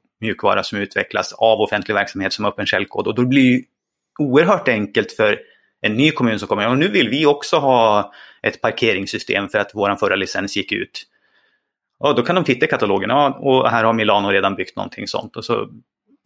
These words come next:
f-, börjar man från den änden. Så ibland så har man kommit till att det finns lagstiftning.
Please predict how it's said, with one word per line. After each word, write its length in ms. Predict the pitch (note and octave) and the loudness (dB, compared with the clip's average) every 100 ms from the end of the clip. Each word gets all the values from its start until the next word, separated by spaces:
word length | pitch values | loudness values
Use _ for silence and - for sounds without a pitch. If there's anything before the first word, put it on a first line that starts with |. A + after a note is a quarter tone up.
| - | -20
f-, 60 | - _ | -20 _
börjar 240 | C3 A2+ | 2 4
man 180 | A2 G#2+ | 2 0
från 160 | - A#2+ | 0 0
den 200 | F3+ C#3 | 2 0
änden. 300 | G2+ G2+ - | -2 -4 -4
Så 200 | - A#2+ - _ _ _ _ _ _ _ _ _ _ _ _ _ _ _ _ _ _ | -2 -2 -4 _ _ _ _ _ _ _ _ _ _ _ _ _ _ _ _ _ _
ibland 440 | - A#2+ F3+ F#3+ F3+ | -4 2 4 4 2
så 80 | E3+ | 2
har 60 | |
man 120 | E3+ | 2
kommit 280 | E3 D3 C3+ | 2 2 2
till 200 | C3+ B2+ | 2 2
att 120 | A#2 | 2
det 80 | - | -2
finns 140 | - A#2 | -4 2
lagstiftning. 880 | A2 G2 - - - D3 D#3 D#3+ | 2 2 -2 -8 -4 -2 0 -2